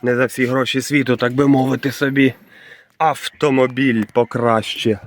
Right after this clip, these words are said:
газончика того самого, то це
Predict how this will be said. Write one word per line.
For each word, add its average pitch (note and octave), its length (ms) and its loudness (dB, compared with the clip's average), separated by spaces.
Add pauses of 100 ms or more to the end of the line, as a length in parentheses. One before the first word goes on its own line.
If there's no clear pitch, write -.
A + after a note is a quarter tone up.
газончика A2+ 880 0
того F3+ 260 0
самого, F3 480 -2 (1600)
то C#3 340 4
це C3+ 400 2